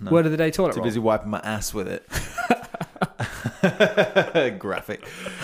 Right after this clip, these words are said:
Speaker 1: Uh, yeah, so y-, <laughs> it says, "If you have, if you have the time, tell me when and let's make it happen." Uh, I'm pretty sure if I pull the "Does ten thirty next Tuesday or two P M on Thursday work best for you?"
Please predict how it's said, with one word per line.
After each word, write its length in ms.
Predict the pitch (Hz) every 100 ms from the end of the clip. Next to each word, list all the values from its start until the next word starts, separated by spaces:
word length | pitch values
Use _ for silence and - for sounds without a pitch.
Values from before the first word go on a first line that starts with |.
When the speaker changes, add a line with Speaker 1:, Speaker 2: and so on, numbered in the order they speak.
| 214 - - 135 - - - -
Speaker 1:
Uh, 340 | 139 147 143 127
yeah, 200 | 143 135
so 140 | 123 139
y-, 300 | 135 143 - - - -
<laughs> 0 |
it 320 | 208 - 120
says, 200 | 123 131
"If 80 | 117
you 60 | 131
have, 240 | 131 - -
if 200 | 113 -
you 80 | 135
have 200 | 135 120
the 60 |
time, 680 | 123 123 113 110 107 107 107 - -
tell 200 | - 120
me 100 | 110
when 180 | 98 90
and 100 | 90
let's 180 | - 92
make 180 | 87 87
it 80 |
happen." 400 | 90 90 - 90 - _ - - _ -
Uh, 380 | 101 50 50 - _ _ -
I'm 80 | 104
pretty 200 | 123 107
sure 600 | - 123 104 101 95 - -
if 140 | 101
I 40 | 95
pull 300 | - 104 98
the 240 | 92 92
"Does 220 | 95 98
ten 260 | - 98 92
thirty 220 | 101 92
next 180 | 87 -
Tuesday 380 | - 98 95 90
or 60 |
two 180 | - 101
P 140 | - 92
M 160 | 87
on 60 | 90
Thursday 380 | - 92 90 -
work 280 | 90 90 -
best 240 | 92 -
for 80 | 98
you?" 180 | 90